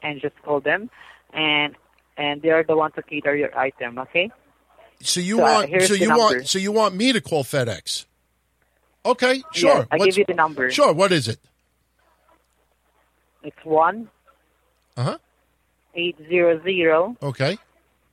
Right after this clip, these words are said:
Speaker 1: Four six three.
Speaker 2: Okay.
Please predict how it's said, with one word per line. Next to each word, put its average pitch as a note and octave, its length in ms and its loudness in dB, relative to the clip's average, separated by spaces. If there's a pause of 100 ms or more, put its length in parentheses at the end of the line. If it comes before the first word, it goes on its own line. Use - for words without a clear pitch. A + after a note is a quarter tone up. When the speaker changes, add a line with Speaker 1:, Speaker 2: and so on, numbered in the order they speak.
(1400)
Speaker 1:
Four D#3+ 300 4
six - 120 -14 (140)
three. F#3 300 -6 (120)
Speaker 2:
Okay. D3 440 -2